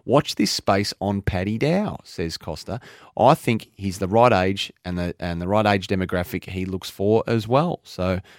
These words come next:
Costa can see Paddy Dow, um, with a spot at the Adelaide Crows.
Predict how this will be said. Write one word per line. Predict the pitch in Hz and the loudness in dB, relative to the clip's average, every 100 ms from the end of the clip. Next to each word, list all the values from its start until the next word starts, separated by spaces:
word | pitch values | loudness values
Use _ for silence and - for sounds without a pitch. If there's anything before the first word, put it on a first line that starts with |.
| _ | _
Costa | - 95 - | -6 -6 -6
can | 95 90 | -6 -6
see | - 101 95 | -2 0 0
Paddy | - 101 98 | 0 -2 2
Dow, | 98 98 98 98 _ | 2 4 2 -2 _
um, | 98 101 98 101 101 104 | -6 -4 -2 -2 -2 -2
with | 104 | -2
a | 104 | -4
spot | - 107 - - | 0 0 0 -4
at | 110 | -4
the | 107 | 0
Adelaide | 107 110 104 104 - | 0 2 2 0 -6
Crows. | - 120 127 156 185 - | 2 6 8 6 2 -2